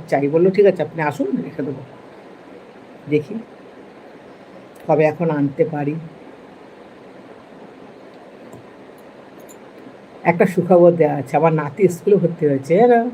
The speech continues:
ইংলিশ মিডিয়ামে ভর্তি হয়েছে বাবু। বাবুর কথা এখনো পরিষ্কার হয়নি, কিন্তু বাবু কাল থেকে স্কুল যাবে।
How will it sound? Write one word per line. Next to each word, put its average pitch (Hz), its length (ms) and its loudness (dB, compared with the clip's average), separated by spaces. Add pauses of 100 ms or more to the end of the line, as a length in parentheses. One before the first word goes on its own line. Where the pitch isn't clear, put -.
(380)
ইংলিশ 170 340 -2
মিডিয়ামে 202 280 4
ভর্তি 196 280 4
হয়েছে 202 180 6
বাবু। 180 520 6 (840)
বাবুর 165 320 4
কথা 165 320 6
এখনো 233 260 4
পরিষ্কার 196 520 4
হয়নি, 170 340 4
কিন্তু 160 340 -6
বাবু 156 240 2
কাল 151 280 -2
থেকে 160 220 -2
স্কুল 254 420 4
যাবে। 151 460 4